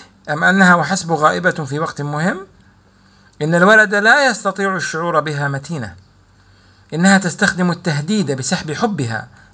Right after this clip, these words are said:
للحصول على الطاعة. إن الوالدين ليسا دوما واعيين مدى عبارة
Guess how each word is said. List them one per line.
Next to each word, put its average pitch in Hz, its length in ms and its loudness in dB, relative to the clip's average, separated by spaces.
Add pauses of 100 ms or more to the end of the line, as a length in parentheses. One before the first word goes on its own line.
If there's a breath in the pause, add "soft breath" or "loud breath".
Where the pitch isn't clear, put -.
للحصول 120 440 -6
على 120 180 -2
الطاعة. - 420 -2 (920 soft breath)
إن 156 140 0
الوالدين 170 640 2
ليسا 175 420 2
دوما 185 400 0
واعيين 147 840 0
مدى 147 260 -2
عبارة 135 720 0